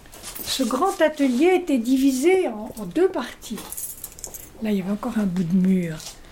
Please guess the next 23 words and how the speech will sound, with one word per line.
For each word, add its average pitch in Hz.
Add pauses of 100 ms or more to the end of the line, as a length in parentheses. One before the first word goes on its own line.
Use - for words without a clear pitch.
(480)
Et 190
avec 262
mon 247
compagnon, 226 (1000)
on 220
avait 214
repris 208
cette 381
partie-là. 196 (540)
Et 185
il 185
y 196
en 175
avait 190
un 180
autre 349
de 214
ses 190
amis 202
qui 240
avait 185
repris 208
l'autre. 196